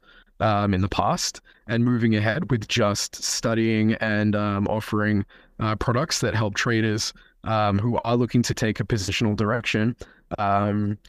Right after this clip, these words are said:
help them make a, um, a better decision and profit from that kind of intraday or intra-week volatility.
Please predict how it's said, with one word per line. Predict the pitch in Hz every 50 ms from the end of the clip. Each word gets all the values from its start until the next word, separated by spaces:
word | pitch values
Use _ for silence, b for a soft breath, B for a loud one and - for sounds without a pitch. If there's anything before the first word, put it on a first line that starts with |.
| _ -
help | 139 131 117 -
them | 127 117 113 110
make | 107 107 101 -
a, | 110 101 101 107 104 - - -
um, | 104 101 98 98 101 101 - -
a | 113
better | 110 110 - _ - 117 113 113 113 107 110
decision | 101 104 98 - - - 151 127 123 117 107 98 120 B B B B B B
and | 123 120 113 -
profit | - 123 113 - - 110 - -
from | - 120 110 110
that | 104 107 107 -
kind | - - 110 113 110
of | 104
intraday | - 120 117 101 - 127 110 107 104 101
or | 101 98 95
intra-week | 98 101 - - 98 98 87 87 92
volatility. | - 95 82 73 - - 92 76 65 65 69